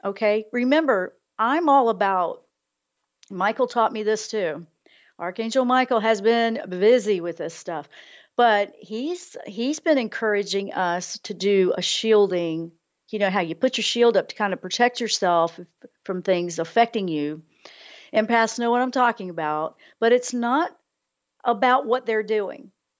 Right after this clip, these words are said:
It's about keeping your good vibrations in. And you don't need to be wasting all of your thoughts and thinking and trying to figure out and analyze why somebody did what they did or why somebody said what they said.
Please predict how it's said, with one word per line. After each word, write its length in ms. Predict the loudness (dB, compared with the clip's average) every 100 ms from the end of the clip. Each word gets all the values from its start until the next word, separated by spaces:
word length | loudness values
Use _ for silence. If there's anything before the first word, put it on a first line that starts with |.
| _
It's 220 | -10 -8
about 240 | 0 0 0
keeping 400 | -8 -10 -8 -4
your 140 | -4
good 320 | 2 2 2
vibrations 720 | 0 0 2 -2 -4 -8 -8 -6
in. 320 | -6 -8 -14 _ _ _ _ _ _ _ _
And 380 | 0 0 0 -4 _ _ _
you 180 | -8
don't 180 | -2 0
need 160 | 2 0
to 60 |
be 220 | 0 0 0
wasting 760 | 4 2 2 0 0 0 -2
all 300 | 0 2 4
of 120 | 2
your 140 | -2 -8
thoughts 520 | -2 2 4 2 -4
and 140 | -10
thinking 420 | -2 -2 -2 -6 -6
and 100 | -2
trying 220 | -2 -2
to 60 |
figure 340 | -2 -2 2 4
out 280 | 4 4 0
and 140 | -8
analyze 640 | -8 -4 -2 -2 -4 -8 -12 -18 -20 -18
why 460 | -4 2 4 4
somebody 380 | 2 -2 -4 -2
did 200 | -2 -2
what 120 | -2
they 80 | -4
did 240 | -6 -8 -10 _ _ _ _ _ _ _ _
or 120 | -6
why 180 | 0 0
somebody 340 | 0 -4 -4 -6
said 260 | -2 -2
what 140 | -2 -4
they 100 | -6
said. 300 | -4 -4